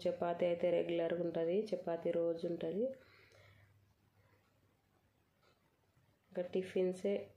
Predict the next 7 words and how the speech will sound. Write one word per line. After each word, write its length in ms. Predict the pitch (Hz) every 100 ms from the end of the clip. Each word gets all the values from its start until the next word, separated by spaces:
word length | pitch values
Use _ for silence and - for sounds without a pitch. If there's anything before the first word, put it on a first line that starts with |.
| - - -
చేంజ్ 320 | 180 180 175 175
అవుతాయి, 340 | 170 190 214 214 - _ _ _ _ _ _ _ -
ఇడ్లీ, 360 | 180 175 170 170 170
దోశ, 260 | 170 170 175 165 170 - - _ _ _ _ _ _ _ _ _ _ _ _ 170
ఇంకా 160 | 170 170
వేరే 240 | 170 170 165 165
వేరే 240 | 165 175